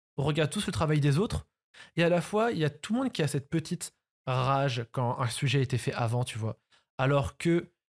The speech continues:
je pense qu'on s'en bat un peu les couilles quand même. Genre, j'ai fait une vidéo qui est, euh, finir, euh, premier à une course sur Mario Kart avec le pire kart du jeu, et sans que je le sache, vraiment, je l'avais pris un U S,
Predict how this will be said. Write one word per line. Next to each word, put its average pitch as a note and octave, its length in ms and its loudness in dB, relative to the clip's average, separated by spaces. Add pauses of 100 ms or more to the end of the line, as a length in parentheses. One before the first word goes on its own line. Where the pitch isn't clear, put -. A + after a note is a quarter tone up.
(120)
je C3 180 2
pense C4+ 540 -2
qu'on D3 200 0
s'en B2+ 180 -2
bat C3+ 160 2
un C3 80 -2
peu B2 140 -4
les A2+ 140 0
couilles A2 320 -8
quand A2 120 -4
même. G2+ 240 -4
Genre, A#2+ 180 -2
j'ai C3+ 120 -2
fait G3 220 -2
une F3+ 80 2
vidéo C3+ 280 0
qui C3 380 -2
est, D3 140 -6 (520)
euh, G#2+ 760 0
finir, F3+ 680 0
euh, A#2 240 0
premier F#3 460 0
à - 40 -2
une B2+ 180 2
course G3+ 360 -4
sur C#3 100 -2
Mario C#3+ 220 2
Kart E3+ 300 -2
avec C3+ 200 -2
le B2 80 -2
pire F3+ 180 -4
kart D#3+ 160 -2
du C3 120 0
jeu, E3 200 0 (540)
et - 80 4
sans D4 180 0
que A#3+ 60 2
je A#3 60 4
le G3 60 4
sache, F3+ 400 0
vraiment, D3 280 2
je D#3 40 2
l'avais C3 120 2
pris - 160 -4
un F#3+ 100 2
U D#3 80 4
S, - 240 -2